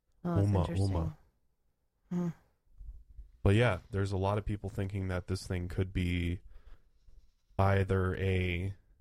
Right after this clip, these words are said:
Speaker 2: alien spacecraft, a piece of an alien spacecraft, or maybe,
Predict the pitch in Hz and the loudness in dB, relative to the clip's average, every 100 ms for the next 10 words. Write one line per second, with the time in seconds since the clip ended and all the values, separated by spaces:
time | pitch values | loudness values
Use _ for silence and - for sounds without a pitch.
0 | - _ _ _ - 107 110 104 101 - | -20 _ _ _ 0 2 4 2 0 0
1 | 110 110 - 117 135 - - - _ - | 0 0 0 0 0 -6 -16 -20 _ -20
2 | - - _ - 98 92 90 92 - 147 | -20 -20 _ -2 0 2 0 -2 0 0
3 | 156 120 107 101 95 95 - 90 92 - | 0 0 2 2 2 0 -2 -4 -4 -4
4 | 92 92 - - - - _ _ - - | -4 -4 -10 -20 -20 -20 _ _ -20 -20
5 | - 107 101 95 95 92 92 90 87 | -6 0 2 4 2 2 2 0 0